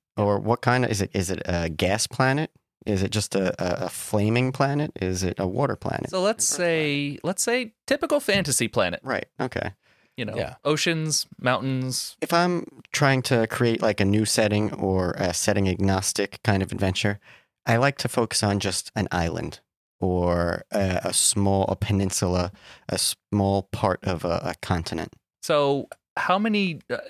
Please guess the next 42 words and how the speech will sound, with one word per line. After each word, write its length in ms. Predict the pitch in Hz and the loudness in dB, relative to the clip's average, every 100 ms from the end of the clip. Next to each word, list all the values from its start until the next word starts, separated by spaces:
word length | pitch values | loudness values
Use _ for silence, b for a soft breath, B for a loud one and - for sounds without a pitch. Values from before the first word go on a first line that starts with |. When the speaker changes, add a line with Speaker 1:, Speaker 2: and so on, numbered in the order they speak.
| - - | -6 0
Speaker 2:
I 100 | 151 | 0
understand 560 | 175 165 - 139 131 | 2 -2 2 0 2
that, 200 | 127 - | 0 0
that 140 | 117 113 | -2 -2
there's 180 | 110 104 | -4 -2
miles 420 | 98 98 101 101 | -2 -2 -2 -2
and 140 | 104 | -4
kilometers 720 | - 101 90 92 - - - | -4 -4 -4 -6 -8 -8 -8
and 260 | 95 98 - | -8 -10 -6
all 180 | 92 95 | -2 -2
of 120 | 98 | -2
these 220 | 110 104 | -4 -2
other 260 | 113 107 107 | 0 0 0
measurement 460 | 107 113 113 104 | 0 -2 -2 -4
units, 340 | 92 98 98 - | -4 -6 -8 -4
hex 240 | 110 - - | -4 -2 -4
grids 400 | 110 92 98 92 | -4 -6 -6 -8
and 220 | 95 95 B B B B | -8 -8 B B B B
squares 520 | - 127 101 110 98 | -4 2 2 2 -4
and 80 | 101 | -2
all 100 | 90 | -2
that. 180 | 90 92 | -2 -4
How 180 | - 135 | -2 0
would 160 | 156 139 | 0 -2
you 320 | 135 117 101 - | -2 -4 -6 -4
set 280 | - 131 - | 0 0 -2
the 80 | |
scope 440 | 107 - 107 - - _ _ | -4 -2 -2 -2 -10 _ _
for 640 | - - 107 101 101 98 - | -16 -6 -2 0 0 0 -2
where 480 | - 101 107 110 110 | -8 -10 -4 0 2
you 160 | 110 104 | 2 -2
carve 320 | - 107 98 | 0 0 2
out 220 | 92 85 _ | 0 -2 _
of 180 | 104 98 | -6 -4
your 160 | 95 98 | -2 -2
own 120 | 101 | -2
particular 520 | - - - 98 95 | -6 -8 -6 -6 -4
little 260 | 98 95 101 | -6 -6 -6
world? 300 | 101 - - _ _ 131 | -6 -6 -10 _ _ -4
Speaker 3:
That 260 | 120 147 | 0 0
really 320 | 147 156 185 | 0 0 0
depends 580 | 165 143 143 123 127 120 | -2 -4 -2 0 0 -4